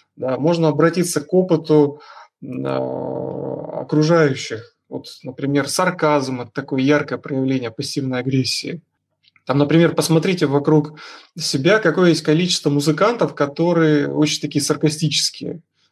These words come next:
ну или вообще там медийные личности. Да, они как раз, э, вынуждены, видимо, где-то молчать, но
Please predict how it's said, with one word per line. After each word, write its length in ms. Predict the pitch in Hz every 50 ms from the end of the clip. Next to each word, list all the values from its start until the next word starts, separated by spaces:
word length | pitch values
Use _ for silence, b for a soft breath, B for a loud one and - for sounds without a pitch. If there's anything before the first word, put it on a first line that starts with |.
| _
ну 160 | - 208 208 180
или 120 | 156 143
вообще 280 | 131 139 135 - 160 147
там 160 | - 135 135
медийные 400 | 147 147 143 151 147 139 135 135
личности. 640 | 139 143 139 - - 135 117 - - - - - - _ _ b b b b b b b _
Да, 200 | - 131 131 131
они 420 | 131 127 135 151 185 196 196 175 -
как 200 | - 151 - -
раз, 560 | 147 147 151 151 156 - - - - - -
э, 60 | 160 131 131 - - 139 135 135 131 123 127 127 123 160 170 165 156 - B B B B B
вынуждены, 520 | 147 151 185 180 170 151 139 151 147 143
видимо, 420 | 147 156 156 143 147 143 143 135 135
где-то 280 | 135 147 147 - 175
молчать, 580 | 131 143 147 151 151 - - 240 277 285 - -
но 320 | 156 151 156 160 156 151